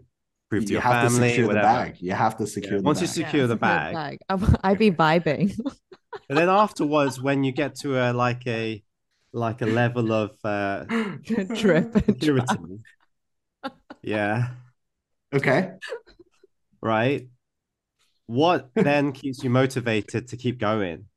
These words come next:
Speaker 1: You know what
Speaker 2: I
Speaker 1: I mean?
Speaker 2: think, okay, on, on the real level, it's, uh, i-, it's, it's impact. I think one of the biggest things, obviously getting paid to do what you do is fantastic,
Speaker 3: Yeah.
Speaker 2: but I
Speaker 1: Yeah.
Speaker 2: think it's being able to, like, impact, like,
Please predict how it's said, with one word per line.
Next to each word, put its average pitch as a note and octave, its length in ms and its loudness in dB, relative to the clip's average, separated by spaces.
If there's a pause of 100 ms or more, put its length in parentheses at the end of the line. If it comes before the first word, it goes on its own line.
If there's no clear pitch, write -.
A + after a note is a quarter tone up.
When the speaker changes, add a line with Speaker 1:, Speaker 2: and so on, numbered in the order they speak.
(680)
Speaker 1:
You G2 80 -6
know G#2 80 -2
what A#2 80 2
Speaker 2:
I B2 60 4
Speaker 1:
I B2+ 40 2
mean? G#2 80 -2 (140)
Speaker 2:
think, - 100 -8
okay, G#2+ 460 -2 (200)
on, C#3 180 4
on C3+ 260 6
the C3+ 100 6
real C3+ 160 8
level, A2+ 400 4
it's, F#2 180 -2
uh, E2+ 400 -4
i-, E2 600 -8
it's, - 280 -4 (140)
it's - 180 -8
impact. A3+ 520 -4
I A#2+ 60 0
think D3+ 200 0
one F3+ 100 2
of F3 60 2
the C3 80 2
biggest A2+ 220 0
things, A2 160 0
obviously B2+ 340 2
getting G#2 220 0
paid F#2 240 -4
to F#2 40 -8
do F#2 140 -2
what F2+ 140 -4
you F2 100 -4
do E2+ 220 -10
is E2 100 -12
fantastic, F#2+ 640 -6 (340)
Speaker 3:
Yeah. F#3 80 -14
Speaker 2:
but A#2 140 2
I G#2 80 2
Speaker 1:
Yeah. F#2+ 100 -4
Speaker 2:
think B2+ 160 2
it's A#2 180 -4
being A2 400 -2
able G2 320 -2
to, G2+ 120 -6
like, E2 300 -8 (260)
impact, G2 520 -2
like, E2+ 180 -8